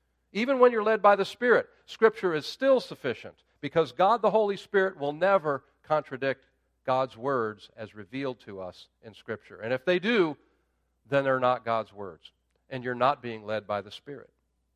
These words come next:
So it's also important for us to understand what the sufficiency of Scripture is not. The Bible has nothing to say about how to use PowerPoints in a sermon. I looked for it, folks. It's not there.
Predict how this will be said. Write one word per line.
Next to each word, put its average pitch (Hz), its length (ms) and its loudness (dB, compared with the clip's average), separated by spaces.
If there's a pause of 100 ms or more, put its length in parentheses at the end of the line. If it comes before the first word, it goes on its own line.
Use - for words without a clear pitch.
(720)
So 139 120 -6
it's 127 120 -4
also 185 280 2
important 165 400 -2
for 151 140 -2
us 143 120 -2
to 156 80 -6
understand 147 520 -6
what 127 120 -10
the 127 80 -12
sufficiency 147 640 -14
of 131 100 -12
Scripture 143 440 -8 (140)
is 120 180 -14
not. 143 380 -2 (1500)
The 127 80 -8
Bible 175 300 4
has 151 220 -2
nothing 180 400 2
to 175 80 -10
say 131 500 0 (300)
about 127 240 0
how 151 180 4
to 143 80 -4
use 147 240 -8
PowerPoints 139 720 0
in 131 80 -6
a 123 40 -10
sermon. 120 340 -4 (680)
I 113 120 -4
looked 170 200 -2
for 113 220 -2
it, 82 80 -14
folks. 107 320 -6
It's - 140 -20
not 135 220 -2
there. 139 260 -4